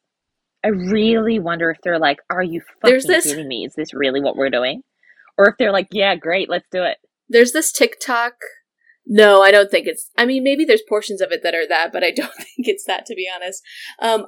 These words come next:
Speaker 2: there's this TikTok, and I don't know which of the cast posted it, but it's just, like, music and then shots of each, uh, of, I believe it's, um, Cammy and Lily and Madelaine and then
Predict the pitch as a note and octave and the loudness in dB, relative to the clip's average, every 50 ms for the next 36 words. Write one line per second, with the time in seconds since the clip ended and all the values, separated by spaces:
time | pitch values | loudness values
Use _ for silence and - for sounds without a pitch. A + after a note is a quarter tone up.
0 | _ _ _ - A3+ A3+ A#3 - C#4 B3+ - - - C4+ C4 - - B3+ A#3+ A#3+ | _ _ _ -4 -4 -2 -2 -4 -6 -6 -6 -8 -10 -12 -12 -8 -8 -8 -8 -6
1 | A#3 G#3+ G3+ G#3 A#3+ A#3+ A#3+ C4 B3+ A#3 G3 G#3+ G3 - G#3+ - F#3 G3 - - | -6 -8 -6 -6 -6 -8 -6 -8 -6 -2 -2 -2 -2 -2 -6 -8 -10 -8 -6 -6
2 | F3+ F3+ F#3 - _ - A3 F3+ G3 - - F#3+ F3+ F3+ - D#3 E3 G3+ F#3+ F3 | -6 -6 -6 -8 _ -8 -8 -8 -6 -6 -4 -4 -2 -4 -4 -4 -4 -4 -4 -4
3 | F#3+ - - - A3 G#3+ - - G#3 F3+ F3+ _ _ _ _ G#3+ G#3+ G#3 A#3 B3 | -6 -6 -6 -6 -4 -4 -2 -2 -2 -2 -4 _ _ _ _ -20 -12 -8 -8 -6
4 | C4+ C4 - D4 C#4+ C#4+ C#4+ - G#3+ G#3 G3+ G3 G3 F#3+ A#3 - - - - - | -6 -2 0 0 0 0 -2 -8 -8 -6 -4 -4 -4 -6 -6 -10 -14 -20 -20 -20
5 | - _ _ - - - - - G#3 G3 G#3+ A3 - A3 G#3 G3 F#3+ - - - | -20 _ _ -14 -10 -8 -4 -2 -2 -2 -2 -2 -4 -4 -4 -4 -6 -14 -14 -14
6 | G#3 G#3+ G#3 - - - - - - G3+ G#3+ G#3 G3+ - - G3+ G3 F#3+ F#3 F3 | -12 -12 -14 -12 -12 -12 -12 -6 -2 -2 0 0 -2 -2 -2 0 0 0 -2 -4
7 | F3 - - _ - G3+ F#3+ F#3+ _ _ _ - A#3 A#3 C4+ D4 C4+ C4+ B3 B3 | -10 -18 -20 _ -12 -12 -12 -12 _ _ _ -12 -10 -8 -8 -4 -2 0 0 -2
8 | - - - _ - G#3 G3+ G3 F#3+ F#3 F3 - - - - - _ _ _ _ | -2 -8 -14 _ -14 -12 -10 -10 -10 -10 -10 -10 -12 -14 -16 -20 _ _ _ _
9 | _ _ _ _ _ _ - C#4 B3 B3 B3 B3 B3 B3 B3 A#3+ A#3+ A#3+ _ _ | _ _ _ _ _ _ -4 0 0 0 0 -2 -8 -10 -12 -16 -20 -20 _ _
10 | _ _ _ - F3+ F#3 F3+ F3+ F#3 F#3 F#3 - - - _ _ _ _ _ _ | _ _ _ -8 -8 -8 -8 -10 -16 _ _ -18 -18 -18 _ _ _ _ _ _
11 | _ _ A3 A#3 B3+ B3+ B3 B3 A#3+ A#3+ A#3+ A#3 A3 _ _ _ _ - G3 G3 | _ _ -2 -2 0 0 -2 -4 -8 -8 -10 -12 -16 _ _ _ _ -10 -8 -8
12 | F#3+ G3+ G#3 G#3+ G#3+ G#3+ G#3 G#3 G#3 G3+ G3+ G3+ G3 - _ _ - F#3+ F#3+ F#3+ | -6 -4 -4 -4 -4 -6 -6 -6 -6 -6 -6 -8 -10 -12 _ _ -10 -10 -8 -6
13 | F#3+ F#3 F3+ F3+ F3+ | -6 -4 -4 -6 -8